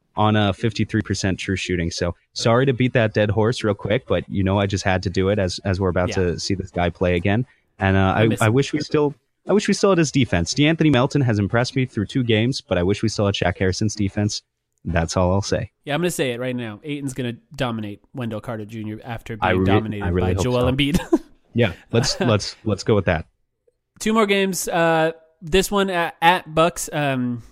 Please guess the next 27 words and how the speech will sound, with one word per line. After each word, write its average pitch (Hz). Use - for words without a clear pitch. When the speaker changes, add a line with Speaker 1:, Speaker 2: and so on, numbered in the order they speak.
Speaker 1:
M 151
V 151
P. 170
Speaker 2:
That's 185
a 131
guaranteed 135
loss 120
to 131
me. 117
That's 135
Speaker 1:
Yeah. 90
Speaker 2:
a -
guaranteed 120
loss. 107
What, 151
Speaker 1:
Yeah. 185
Speaker 2:
who 190
do 185
we 175
have 156
to 147
defend 139
them, 135
uh, 127
with 135
all 135
the 127